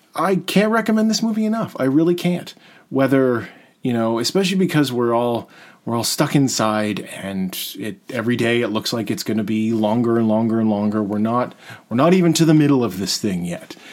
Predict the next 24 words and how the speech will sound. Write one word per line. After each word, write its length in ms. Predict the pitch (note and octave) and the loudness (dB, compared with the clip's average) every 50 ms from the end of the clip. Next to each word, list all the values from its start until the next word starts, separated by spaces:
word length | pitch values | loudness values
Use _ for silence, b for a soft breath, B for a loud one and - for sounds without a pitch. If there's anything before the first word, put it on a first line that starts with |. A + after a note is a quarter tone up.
| B B B B B | B B B B B
You 140 | - A2+ A2 | -6 -4 -2
know, 300 | A2 A2 A2 A2 A#2+ C3 | 0 0 0 2 2 2
we're, 300 | C#3 C3 A2+ A#2 A#2 A#2+ A#2+ | 0 2 2 2 2 2 0
it's 160 | A#2 A#2 - | -2 -2 0
not 240 | C3+ C#3 C#3+ C#3 - | 0 0 0 0 0
the, 360 | - C3+ B2+ B2 A#2+ A2 - B B B B B B | 0 2 2 2 0 -2 -4 B B B B B B
you 80 | - A2 | -2 -2
know, 180 | A2 A2 A2+ | 0 0 0
the 120 | A2 G#2+ A2+ | 0 0 0
beginning 400 | A#2+ A2+ G#2+ B2+ C3 C3 C3 B2+ | 0 0 2 2 4 4 4 4
of 80 | A#2 | 2
the 160 | A2+ A#2 A#2 A#2 | 2 2 2 2
end, 200 | A2+ A#2 A#2 G#2+ | 2 2 2 2
but 140 | A2+ A2 | 2 0
we 180 | G#2+ G#2+ A2 A2 | 0 0 0 2
might 400 | A2 A2+ A#2 B2+ C3+ E3+ F3 F#3 | 2 2 4 4 2 2 2 0
be 160 | - F3+ F3 | 2 2 2
at 140 | F3+ F#3 F3+ | 2 2 0
the 140 | F#3+ F3+ F3 | 0 2 2
end 180 | F3 F3 F#3 | 4 4 4
of 140 | F#3 F3+ F3 | 2 2 2
the 80 | D#3+ D3+ | 0 0
beginning 640 | C#3 A#2 G#2+ G#2 F#2 G#2+ G#2 A2+ C#3 D#3+ F#3 G#3+ A3 | 0 0 -2 -2 -2 0 2 2 4 4 4 2 2
now, 440 | A3+ A#3+ B3 B3+ C4+ C#4 C#4 A3 | 2 2 0 0 0 0 -2 -4